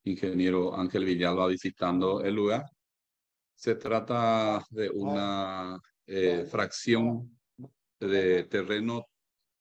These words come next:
compuesta por veinticinco hectáreas totalmente ocupada por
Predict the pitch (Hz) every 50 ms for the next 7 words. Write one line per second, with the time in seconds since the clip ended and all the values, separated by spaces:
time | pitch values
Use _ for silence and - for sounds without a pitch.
0 | _ _ _ _ _ _ _ _ _ _ _ _ _ - 113 110 107 107 - -
1 | 117 113 113 - - 120 117 117 113 113 113 - - - 110 110 107 107 104 110
2 | 110 110 107 104 - 110 107 107 - - 120 120 127 123 127 131 107 98 90 -
3 | - - 92 92 92 101 101 98 92 - - _ 120 110 - - - - _ -
4 | 120 123 123 117 104 101 101 101 101 98 107 117 107 - - 101 90 - _ -
5 | 87 87 90 92 95 95 92 - - 104 95 92 90 85 87